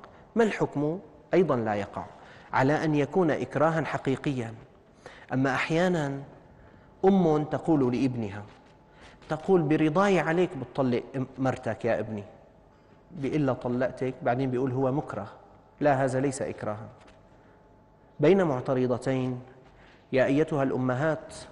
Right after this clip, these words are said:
لماذا تأمرن أولادكن أن يطلقن زوجاتهن؟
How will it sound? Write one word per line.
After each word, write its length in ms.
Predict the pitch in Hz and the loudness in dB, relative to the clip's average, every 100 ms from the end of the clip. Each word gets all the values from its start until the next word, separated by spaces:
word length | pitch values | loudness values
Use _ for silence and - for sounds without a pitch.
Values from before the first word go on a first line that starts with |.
| - - _ _ - - - - - | -20 -20 _ _ -20 -20 -20 -10 -2
لماذا 500 | 131 156 196 160 123 - | 2 4 4 2 0 -2
تأمرن 500 | 127 131 151 135 117 | -4 0 0 0 0
أولادكن 1040 | 98 113 120 127 127 123 - 156 160 156 160 - - - | 0 0 2 2 2 -2 -2 -2 0 -4 -8 -18 -14 -4
أن 140 | 135 | -2
يطلقن 640 | 123 113 120 120 143 131 117 | -2 -2 -2 0 -2 -4 -4
زوجاتهن؟ 680 | 117 110 117 110 110 117 | -4 -2 -4 -4 -6 -8